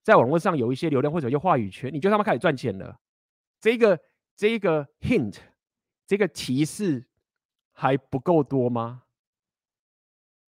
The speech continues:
你不用去冒一些他妈的真的很麻烦的这些风险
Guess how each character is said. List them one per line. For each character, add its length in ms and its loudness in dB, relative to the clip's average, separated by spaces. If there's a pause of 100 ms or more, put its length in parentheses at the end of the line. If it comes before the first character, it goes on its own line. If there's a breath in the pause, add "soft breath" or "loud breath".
(180)
你 260 -4
不 180 -2
用 220 4
去 520 -2 (680)
冒 280 6
一 60 4
些 320 2
他 100 -2
妈 220 2
的 100 0
真 160 -2
的 280 2
很 220 -4
麻 280 -2
烦 180 0
的 100 -2
这 60 -4
些 140 0
风 240 -4
险 300 -12